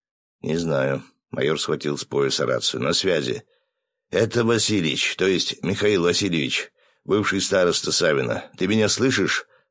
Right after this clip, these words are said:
протараторил взволнованный голос. «Слышу, что случилось?» «Беда. Террористы с гранатомётами с той стороны Верхних Бугров хотят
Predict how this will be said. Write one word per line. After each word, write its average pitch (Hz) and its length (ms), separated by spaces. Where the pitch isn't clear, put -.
протараторил 76 800
взволнованный 78 720
голос. 71 420
«Слышу, 82 400
что 92 220
случилось?» - 640
«Беда. 67 460
Террористы 95 640
с 80 40
гранатомётами 87 840
с - 120
той 85 160
стороны 82 400
Верхних 80 440
Бугров 82 420
хотят 82 380